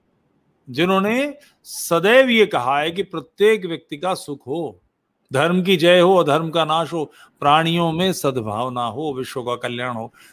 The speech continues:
जिसकी सामने की एक धारणा है। मगर इसमें एक तर्क, धर्म की जय हो का,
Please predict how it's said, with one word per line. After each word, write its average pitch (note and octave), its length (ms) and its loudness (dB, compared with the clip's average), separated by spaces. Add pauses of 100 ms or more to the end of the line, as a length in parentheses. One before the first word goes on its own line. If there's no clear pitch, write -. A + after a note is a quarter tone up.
जिसकी A3 680 2
सामने E4 480 4
की C4 100 0
एक F3+ 140 -2
धारणा A#2 300 -4
है। A2 140 -14 (360)
मगर F#3+ 200 6
इसमें G#3+ 260 4
एक A3+ 180 0
तर्क, G#3+ 340 0 (840)
धर्म A3+ 300 4
की B3+ 120 2
जय F#3+ 180 6
हो A3+ 180 6
का, A#3+ 380 4